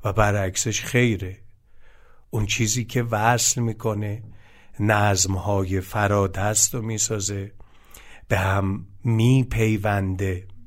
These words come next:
برای همینه که مفهوم خیر و عشق در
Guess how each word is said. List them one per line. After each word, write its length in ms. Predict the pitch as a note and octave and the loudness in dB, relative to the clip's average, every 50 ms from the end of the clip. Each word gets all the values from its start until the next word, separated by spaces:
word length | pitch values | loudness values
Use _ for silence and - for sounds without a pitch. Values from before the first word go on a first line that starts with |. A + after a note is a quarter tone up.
| - - - - - - - - - - - - - _ _ - - - - - - - - - - - - - - - | -20 -20 -20 -20 -20 -20 -20 -20 -20 -20 -20 -20 -20 _ _ -20 -20 -20 -20 -20 -20 -20 -20 -20 -20 -20 -20 -10 0 4
برای 320 | B2 A#2+ A2 A2 A2+ B2 | 4 6 6 6 4 4
همینه 500 | B2+ A2+ A2 A#2+ C3 C3+ C#3 C3 A#2 G#2+ | 2 2 0 0 0 0 0 0 0 -2
که 140 | G2+ - G#2 | -2 -2 -2
مفهوم 640 | G2+ G#2 G#2 G2+ G2+ - - G#2 G2 G2 G2 F#2+ | 0 0 0 0 0 -2 -2 -2 0 0 0 -2
خیر 580 | F#2+ - - - - G#2+ G#2 G#2 G2 G2+ G2 G#2+ | -4 -4 -4 -2 0 2 2 2 2 0 0 -2
و 120 | G#2+ A2 - - | -2 -4 -2 0
عشق 560 | B2 A2+ B2+ C#3 D3 C#3+ B2 - - - - - - - - - - - - - - - - - - - - - - | 2 4 4 4 4 2 2 0 -2 -6 -8 -14 -20 -20 -20 -20 -20 -20 -20 -20 -20 -20 -20 -20 -20 -20 -20 -8 -2
در 340 | - G#2+ G2+ G2 F#2 G2+ | 2 2 2 2 0 -2